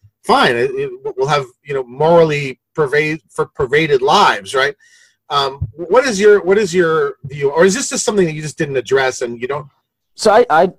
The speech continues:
Speaker 2: didn't address, um, and I hadn't thought about it too deeply, but, um, I think, I mean, so I, I agree, I agree with you that, uh, you can't have too much morality. <laughs> Um, the U M S, I don't think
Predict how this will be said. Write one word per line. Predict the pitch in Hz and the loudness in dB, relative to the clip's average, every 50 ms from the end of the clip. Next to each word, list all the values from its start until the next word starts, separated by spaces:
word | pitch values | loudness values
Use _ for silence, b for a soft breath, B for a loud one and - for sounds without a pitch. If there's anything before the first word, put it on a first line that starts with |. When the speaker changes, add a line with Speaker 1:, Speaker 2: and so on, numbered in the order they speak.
| - 147 | -14 -4
Speaker 2:
didn't | 110 170 185 202 196 | -2 -2 0 2 0
address, | 175 127 117 135 113 123 - - - _ _ _ - | 0 0 2 0 0 0 -2 -6 -16 _ _ _ 0
um, | 147 139 127 117 113 110 104 104 104 - _ _ | 2 2 4 2 0 -2 -4 -8 -12 -16 _ _
and | 147 135 | -4 -2
I | 131 127 | -2 -2
hadn't | 117 151 151 147 139 139 - - | 0 0 0 0 0 -2 -2 -4
thought | 139 131 127 | -4 -2 -2
about | 127 123 120 | -2 -2 -2
it | 110 - | -4 -6
too | - 123 | -10 -8
deeply, | 107 117 127 131 - 110 101 95 - _ _ | -6 -6 -6 -6 -6 -8 -8 -10 -10 _ _
but, | - 123 110 - | -6 -6 -4 -4
um, | 131 117 110 107 104 101 101 98 _ _ _ _ _ _ _ _ _ _ _ _ _ _ _ _ _ _ _ _ _ | -4 -4 -2 -4 -6 -8 -10 -14 _ _ _ _ _ _ _ _ _ _ _ _ _ _ _ _ _ _ _ _ _
I | - 147 | -2 0
think, | 147 175 214 190 - | 0 0 -2 -2 -2
I | - | -2
mean, | 147 135 120 101 - | -2 -2 -2 -4 -8
so | - 139 - _ _ _ _ _ _ _ _ 110 - _ _ _ _ _ | -12 -14 -14 _ _ _ _ _ _ _ _ -20 -20 _ _ _ _ _
I, | - 143 160 | 0 0 2
I | 143 156 175 | 2 2 2
agree, | 180 165 110 127 147 139 127 123 120 - | 0 0 0 0 0 0 0 -2 -4 -2
I | 127 135 | -2 -2
agree | 135 120 110 117 127 127 | -2 -2 -4 -4 -4 -2
with | 123 113 104 - | -2 -4 -6 -8
you | 101 95 95 | -12 -14 -12
that, | 87 98 92 - - | -12 -12 -14 -12 -12
uh, | 104 92 90 87 87 87 _ _ _ _ _ _ _ | -10 -10 -10 -12 -14 -16 _ _ _ _ _ _ _
you | 110 110 120 113 | -8 -8 -8 -8
can't | - - 120 117 104 98 | -8 -10 -10 -10 -8 -8
have | 107 95 90 | -8 -8 -8
too | - 104 95 | -12 -14 -12
much | 95 92 90 _ - | -12 -14 -16 _ -18
morality. | 92 85 87 90 85 82 82 82 82 - - _ _ _ _ | -16 -14 -14 -14 -14 -14 -16 -16 -18 -20 -20 _ _ _ _
<laughs> | - - b b b b b - | -20 -20 b b b b b -6
Um, | 123 117 110 | -4 -4 -2
the | 104 123 127 | -2 0 2
U | 139 156 165 | 4 4 4
M | 160 143 | 4 4
S, | 143 143 139 - - | 4 2 0 0 -2
I | 143 147 | 0 0
don't | 156 156 143 - | 0 0 -2 -4
think | - - | -6 -6